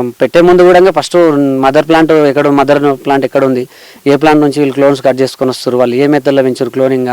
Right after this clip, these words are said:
అంటుకట్టుడా, నెమటోడ్స్ ప్రాబ్లం మెయిన్ నర్సరీ నుంచి కూడా చాలా నెమటోడ్స్ ప్రాబ్లమ్స్ వస్తాయి జామ. ఇట్లా మనం రైతులు కూడా మనం మంచి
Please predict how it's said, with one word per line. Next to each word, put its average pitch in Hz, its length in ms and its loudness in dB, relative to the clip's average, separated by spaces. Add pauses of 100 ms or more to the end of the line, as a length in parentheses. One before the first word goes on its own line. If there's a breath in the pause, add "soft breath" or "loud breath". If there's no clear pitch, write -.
(140)
అంటుకట్టుడా, 123 480 -4 (680 loud breath)
నెమటోడ్స్ 151 400 0
ప్రాబ్లం 147 260 2 (100)
మెయిన్ 143 180 0 (100)
నర్సరీ 143 360 -2
నుంచి 143 220 0
కూడా 156 340 2
చాలా 147 240 2
నెమటోడ్స్ 139 320 -2
ప్రాబ్లమ్స్ 127 300 -2
వస్తాయి 123 260 -6 (140)
జామ. 127 260 -2 (640 loud breath)
ఇట్లా 156 240 0
మనం 156 160 2 (180)
రైతులు 175 320 2
కూడా 190 160 4
మనం 170 200 4
మంచి 147 200 -2